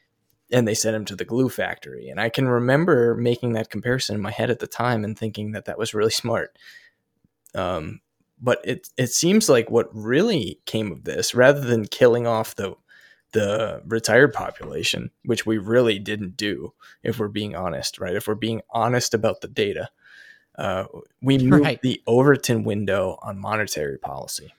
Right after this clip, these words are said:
Speaker 1: right? Because suddenly it became not just about what we had to do, um, to save the elderly, to save the sick, right? It, it became what we had to do to save the economy,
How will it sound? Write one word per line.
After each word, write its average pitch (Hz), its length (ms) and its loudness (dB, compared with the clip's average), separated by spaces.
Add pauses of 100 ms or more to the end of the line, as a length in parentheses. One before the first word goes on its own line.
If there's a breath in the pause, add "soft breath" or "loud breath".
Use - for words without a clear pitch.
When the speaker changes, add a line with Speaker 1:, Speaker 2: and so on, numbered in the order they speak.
(240)
Speaker 1:
right? 117 180 4
Because 117 300 4
suddenly 160 300 4
it 127 160 0
became 120 640 -2
not 123 260 -4
just - 220 -2
about 113 380 2 (140)
what 127 260 -2
we 120 160 0
had 117 260 0
to 113 60 -4
do, 104 440 -2 (580)
um, 101 380 -6 (840)
to - 80 2
save 117 260 2
the 104 120 -4
elderly, 101 640 -6
to - 80 -4
save 117 220 0
the 139 60 -6
sick, - 420 -2 (380 soft breath)
right? 98 240 -8
It, 110 160 -8
it 113 200 -10
became 117 580 0 (320 loud breath)
what - 200 -4
we 127 200 -2
had 107 420 -6
to 107 100 -4
do 104 220 -4
to 98 80 -8
save 107 300 -4
the 98 100 -10
economy, 101 560 -8